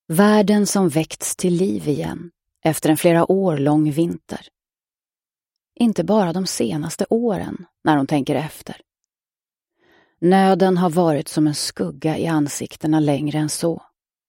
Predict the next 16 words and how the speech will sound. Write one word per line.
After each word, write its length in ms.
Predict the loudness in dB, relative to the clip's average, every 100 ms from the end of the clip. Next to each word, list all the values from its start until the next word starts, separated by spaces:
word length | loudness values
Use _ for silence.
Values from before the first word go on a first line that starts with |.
| _ _ _ _ _ _ _ _ _ _ _ _ _ _ _ _
När 100 | 4
hon 100 | 4
var 120 | 4
barn 380 | 2 0 0 -2
förstod 480 | -4 -2 -2 -2 0
hon 120 | 0
det 80 | 0
bara 220 | 0 -2
inte. 380 | -8 -10 -16 -20 _ _ _ _ _ _ _ _ _
Trodde 500 | 0 0 0 -4 -4 -8 _
att 160 | -4
det 60 | -2
var 120 | -2
så 280 | 0 0 2
människorna 520 | 2 0 -2 -2 -4
var. 340 | -2 -2 -4